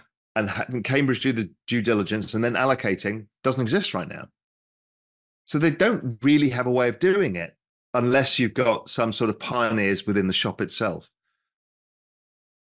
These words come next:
So it still feels like the major institutions of that type.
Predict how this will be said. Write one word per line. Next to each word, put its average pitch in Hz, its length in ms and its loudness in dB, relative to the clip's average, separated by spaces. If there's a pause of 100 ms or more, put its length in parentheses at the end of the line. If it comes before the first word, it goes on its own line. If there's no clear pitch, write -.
(120)
So 143 140 2
it - 140 -2
still 185 340 4
feels 139 360 2
like 110 140 2
the 113 80 -2
major 123 540 2
institutions 104 680 -2
of 85 160 -4
that 110 260 0
type. 92 380 -6